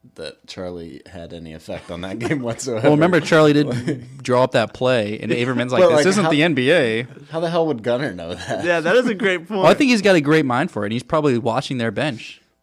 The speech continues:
Speaker 2: I think he's got a great mind. And obviously, they didn't, when they, they obviously scout the Ducks very well, and they was like, "Okay, Conway, he's not playing anymore. He's, you know, just kind of,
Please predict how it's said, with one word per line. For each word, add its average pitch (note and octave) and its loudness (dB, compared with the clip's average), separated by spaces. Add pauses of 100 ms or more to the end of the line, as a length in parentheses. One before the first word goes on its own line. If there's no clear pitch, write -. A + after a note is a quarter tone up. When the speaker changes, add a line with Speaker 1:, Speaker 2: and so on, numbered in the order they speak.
(2000)
Speaker 2:
I A#2+ -6
think C#3 -2
he's B2+ -2
got B2+ 4
a A#2+ 2
great B2 0
mind. B2 -4
And B2 2
obviously, C3+ 2
they A#2+ 0
didn't, B2 -4
when A#2 -8 (280)
they, B2 -2
they A#2+ -2
obviously A#2+ -4
scout A2+ -4
the A2 -8
Ducks G#2+ -6
very G#2+ -6
well, A2+ 0
and G#2+ -8
they G#2 -10
was G#2 -12
like, G#2+ -8
"Okay, G#2 -8
Conway, A2+ -8
he's A#2 -8
not G#2 -10
playing A#2+ -10
anymore. F#2+ -14
He's, G#2 -10
you G2+ -12
know, G2 -14
just F#2+ -16
kind G2+ -12
of, G2 -14